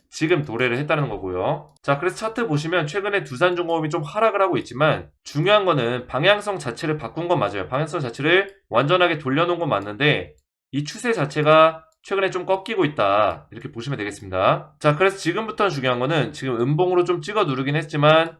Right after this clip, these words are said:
이 이십일 선을 좀 지지를 받아주면서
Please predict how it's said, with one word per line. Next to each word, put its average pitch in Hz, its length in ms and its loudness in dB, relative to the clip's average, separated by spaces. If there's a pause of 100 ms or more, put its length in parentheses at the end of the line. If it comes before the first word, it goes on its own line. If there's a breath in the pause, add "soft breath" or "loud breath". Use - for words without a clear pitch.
이 117 260 -2
이십일 185 320 0
선을 185 260 0
좀 165 140 -4
지지를 160 360 -2
받아주면서 113 920 -2